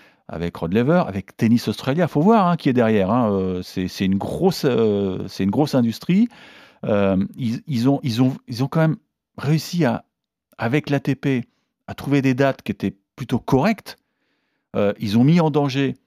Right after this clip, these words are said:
des A T P deux cent cinquante. Parler de la Lever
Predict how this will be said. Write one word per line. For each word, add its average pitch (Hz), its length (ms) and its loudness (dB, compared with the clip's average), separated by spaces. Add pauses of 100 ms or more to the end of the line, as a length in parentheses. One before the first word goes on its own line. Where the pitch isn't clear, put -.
(180)
des 98 400 0
A 98 60 -2
T 101 120 -4
P 101 160 -2
deux 98 100 -2
cent 101 140 -4
cinquante. 185 420 0
Parler 113 240 0
de 113 60 0
la 107 100 2
Lever 107 220 0